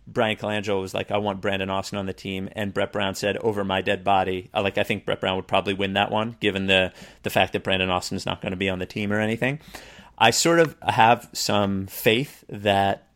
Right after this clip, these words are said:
um, they did some sort of due diligence, and for one reason or another, whether it's because Brandon Austin has decided that he's sorry for what he did, whether there are facts of the case that we didn't know that they knew, that, like, they went in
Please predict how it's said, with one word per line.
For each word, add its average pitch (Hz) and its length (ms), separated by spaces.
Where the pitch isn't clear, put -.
um, 113 340
they 117 180
did 135 480
some 117 340
sort 113 260
of 113 100
due 117 120
diligence, 107 640
and 104 200
for 110 160
one 123 260
reason 120 260
or 104 40
another, 98 400
whether 101 340
it's 101 160
because 98 640
Brandon 98 360
Austin 95 380
has 92 400
decided 95 500
that - 140
he's - 200
sorry 98 500
for - 140
what 101 160
he 98 60
did, 104 300
whether 104 320
there 95 240
are 92 40
facts - 380
of 92 80
the - 80
case - 280
that 95 120
we 104 120
didn't 95 260
know 98 200
that 95 200
they 101 160
knew, 101 340
that, 101 240
like, 98 220
they 104 100
went 98 220
in 98 260